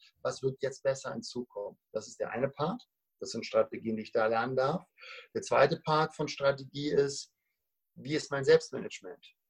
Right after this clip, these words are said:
Ja, also hier gibt's wunderbare Tools wie das Wandprinzip, also wichtig, aber nicht dringlich, äh, Prioritäten zu setzen oder Pareto-Prinzip achtzig zwanzig oder Pomodoro-Methode, alle fünfundzwanzig Minuten Break machen oder, ähm,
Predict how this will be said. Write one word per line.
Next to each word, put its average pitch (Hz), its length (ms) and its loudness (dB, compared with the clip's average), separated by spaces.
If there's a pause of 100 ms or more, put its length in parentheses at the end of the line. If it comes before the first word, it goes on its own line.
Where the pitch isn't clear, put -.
(160)
Ja, 151 200 4
also 123 180 2
hier 113 140 -8
gibt's 127 240 0
wunderbare 123 500 4
Tools 117 420 -6
wie 120 120 -2
das 123 240 4
Wandprinzip, 110 760 -6
also 104 300 -12
wichtig, 123 340 -8
aber 110 100 2
nicht 123 240 -4
dringlich, 143 540 0 (300)
äh, 120 160 6
Prioritäten 120 580 -2
zu - 140 -10
setzen 104 400 -4
oder 117 400 4
Pareto-Prinzip 127 800 0
achtzig 117 360 -4
zwanzig 139 540 0
oder 120 360 6
Pomodoro-Methode, 131 1160 2 (340)
alle 117 200 0
fünfundzwanzig 123 560 0
Minuten 135 200 -2
Break 147 300 4
machen 117 380 -6
oder, 120 500 2 (800)
ähm, 117 480 -2